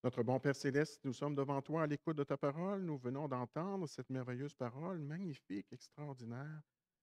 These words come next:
puissante, remplie d'espérance. Donne-nous d'être à l'écoute de son explication,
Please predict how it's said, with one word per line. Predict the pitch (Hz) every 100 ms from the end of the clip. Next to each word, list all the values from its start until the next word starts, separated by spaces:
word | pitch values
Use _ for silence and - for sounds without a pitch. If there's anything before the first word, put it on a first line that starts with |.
| _ _ _ _ -
puissante, | - 226 208 - 160 170 165 139
remplie | 135 156 147 - 170
d'espérance. | 135 - 123 113 123 120 98 - - 110 _ _ _ _ _ _ _ _ _ _ _ _ _ _ _ _ _ _ _ _ _ _ _ _ _ _ -
Donne-nous | 127 135 139
d'être | 147 131 131
à |
l'écoute | 127 - 156 -
de | 127
son | 131
explication, | 123 - 120 120 107 - 113 127